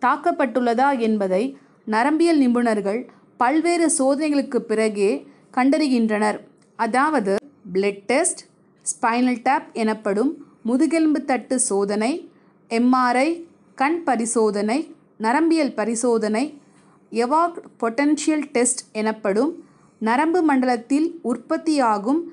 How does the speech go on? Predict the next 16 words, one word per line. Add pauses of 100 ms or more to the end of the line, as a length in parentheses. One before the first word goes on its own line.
(160)
மின்
சமிக்கைகளை
பதிவு
செய்யும்
சோதனை. (640)
அடுத்ததாக, (240)
இந்நோயின்
சிகிச்சை
முறை
பற்றி
காண்போம். (800)
இந்நோய்க்கு (460)
இதுவரை (260)
எந்த
மருந்தும் (160)
கண்டுபிடிக்கப்படவில்லை.